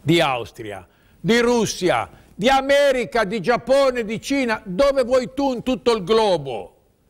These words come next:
A meno che non vai nella foresta ana-, amazzonica,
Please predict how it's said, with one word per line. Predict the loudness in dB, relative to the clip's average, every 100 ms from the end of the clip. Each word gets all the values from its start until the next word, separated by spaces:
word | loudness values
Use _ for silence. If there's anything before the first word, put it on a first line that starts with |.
| _ _ -2
A | 0
meno | 2 2
che | 2
non | 0 0
vai | 0
nella | 2 0 0
foresta | 2 0 2 0
ana-, | 0 -2
amazzonica, | 0 0 0 2 0 0 -4 -6 -4 -6